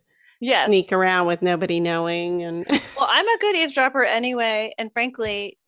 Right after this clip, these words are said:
Speaker 1: people are so unaware. I think because people have cell phones and AirPods now, I think people's awareness of their personal space has just gone out the window.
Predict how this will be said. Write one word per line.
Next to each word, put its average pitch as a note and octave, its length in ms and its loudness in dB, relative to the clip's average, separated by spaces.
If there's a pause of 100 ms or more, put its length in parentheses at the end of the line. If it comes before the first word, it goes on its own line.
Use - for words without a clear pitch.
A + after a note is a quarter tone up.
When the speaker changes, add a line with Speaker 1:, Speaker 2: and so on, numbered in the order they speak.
Speaker 1:
people D4+ 320 -2
are A#3+ 160 2
so C4 500 0
unaware. G#3 840 -4
I A3 80 -12
think D#4+ 220 -12
because D#4+ 300 -2
people C4 320 -4
have G#3+ 200 -2
cell G3+ 240 -2
phones G#3+ 300 -4
and F#3+ 100 -12
AirPods A3 580 -6
now, A3+ 360 -6 (500)
I A3+ 60 -4
think C4+ 240 -2
people's C#4+ 320 -2
awareness A3+ 480 -4
of G3+ 120 -8
their G3 120 0
personal G#3 460 -6
space F#3+ 400 -6
has G3 140 -10
just - 200 -14
gone G3+ 260 -4
out F#3+ 160 -8
the F3 120 -4
window. G3+ 600 -6